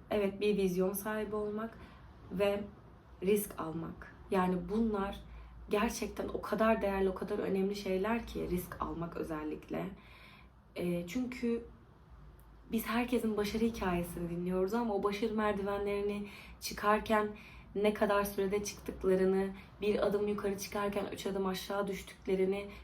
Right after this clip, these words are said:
dinlemiyoruz. Hep hayal kurmaya çalışıyoruz. Bu birazcık da sosyal medyanın bize gösterdiği yüzünden de kaynaklanıyor. Yani, e, biraz kendinizi kapatın,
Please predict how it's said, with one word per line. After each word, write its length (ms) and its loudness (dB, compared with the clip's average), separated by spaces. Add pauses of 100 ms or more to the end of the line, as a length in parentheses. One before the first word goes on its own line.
dinlemiyoruz. 800 2
Hep 260 -4
hayal 420 8 (160)
kurmaya 320 -2
çalışıyoruz. 600 -2 (320)
Bu 80 -2
birazcık 440 4
da 60 0
sosyal 440 2
medyanın 460 4
bize 160 4
gösterdiği 1080 4 (420)
yüzünden 580 4
de 100 2
kaynaklanıyor. 920 -4 (420)
Yani, 500 2 (480)
e, 60 -2 (640)
biraz 300 4
kendinizi 520 2
kapatın, 520 -2